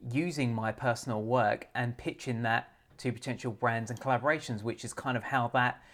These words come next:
how that started and how it slowly transitioned into pitching it towards kind of brands, that sort of thing. So yeah, hundred percent, I would recommend to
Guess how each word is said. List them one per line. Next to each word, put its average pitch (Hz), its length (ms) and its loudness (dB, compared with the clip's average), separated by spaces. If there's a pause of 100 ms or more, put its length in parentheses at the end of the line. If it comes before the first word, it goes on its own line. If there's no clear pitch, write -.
(260)
how 135 160 2
that 123 160 4
started 139 480 2
and 123 140 0
how 127 180 2
it 120 80 -2
slowly 117 340 0
transitioned 117 600 -2
into 107 400 -4 (500)
pitching - 320 -6
it 104 160 -6
towards 107 640 -4 (460)
kind 110 180 -2
of 101 180 -8
brands, 107 360 4
that 113 120 0
sort 107 160 -6
of 101 80 -6
thing. 101 220 -6
So 143 140 -2
yeah, 135 260 6 (540)
hundred 160 260 0
percent, 123 340 2
I 123 80 0
would 120 140 2
recommend 123 500 2 (100)
to 117 200 -4